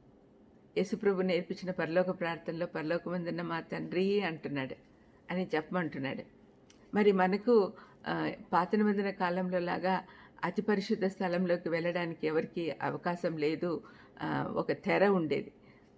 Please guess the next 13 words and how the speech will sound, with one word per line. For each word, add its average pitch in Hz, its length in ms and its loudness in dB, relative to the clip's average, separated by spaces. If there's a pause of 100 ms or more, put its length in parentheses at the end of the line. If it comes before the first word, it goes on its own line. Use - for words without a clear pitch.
(440)
యేసుప్రభు 202 520 4
చనిపోయినప్పుడు 185 800 0
ఆ 175 100 2
తెర 170 260 -2
చీలిపోయింది. 214 760 -2 (840)
మనం 190 200 2
ధైర్యంగా 214 560 6
ఆయన 180 180 2
కృపాసనం 185 640 0
దగ్గరికి 156 360 -4
వెళ్ళేదానికి 156 540 -2
అవకాశం 151 460 -2
వచ్చింది. - 400 -10